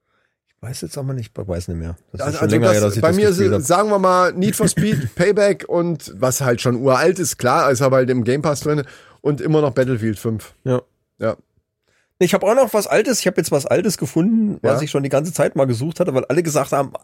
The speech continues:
Speaker 1: „Das musst du spielen.“
Speaker 2: Ja.
Speaker 1: Äh, ist ein V-R-Titel für die PlayStation vier, ähm, Blood and Truth.
Speaker 2: Sagt mir nichts.
Speaker 1: Was aus dem Jahr zweitausendneunzehn, glaub ich, oder siebzehn. Nee, ich glaube neunzehn sogar.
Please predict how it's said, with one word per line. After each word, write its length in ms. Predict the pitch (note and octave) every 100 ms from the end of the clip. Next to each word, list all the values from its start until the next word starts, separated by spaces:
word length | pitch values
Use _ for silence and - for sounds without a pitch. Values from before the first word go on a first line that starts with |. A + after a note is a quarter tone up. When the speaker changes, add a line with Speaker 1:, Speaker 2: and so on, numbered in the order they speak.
| C3
Speaker 1:
„Das 200 | B2+ -
musst 240 | E3 F3
du 60 | F3+
spielen.“ 460 | - D#3+ F3+ F#3 G#3+ - - -
Speaker 2:
Ja. 220 | B2 E3+ - _ D3+
Speaker 1:
Äh, 240 | D#3+ D#3+
ist 140 | F3
ein 80 | F#3+
V-R-Titel 640 | - E3+ E3 G#3+ G#3+ G#3+ F#3
für 120 | F#3+
die 60 | E3+
PlayStation 480 | E3+ F3+ F3 D3+ D3
vier, 560 | - A3+ A3+ G#3+ G3
ähm, 360 | C3+ E3+ F3 C#3+
Blood 300 | D#3+ G#3+ -
and 160 | G3 E3+
Truth. 580 | - G#3 E3 G2+ - - _ _ _ _ _ _
Speaker 2:
Sagt 260 | - A2 -
mir 100 | A#2
nichts. 480 | D3 F#3+ - - -
Speaker 1:
Was 480 | A#2+ D3 - - -
aus 320 | D#3 F3 F3
dem 420 | F3+ E3+ E3+ E3 -
Jahr 420 | B2+ B2+ C#3 G3
zweitausendneunzehn, 1600 | - C3+ D#3 D#3 D#3+ D#3+ D3+ C3+ A#2+ A#2 G#3 A#3 - A#2+ A2 A#2+
glaub 220 | G#2+ A2
ich, 140 | A2
oder 220 | C3+ A#2+
siebzehn. 600 | G#2+ A#2+ G#2+ - A2 A#2 B2
Nee, 100 | D#3+
ich 80 |
glaube 220 | - A3+ A#3
neunzehn 340 | A#3+ G#3 B2
sogar. 320 | A2 - -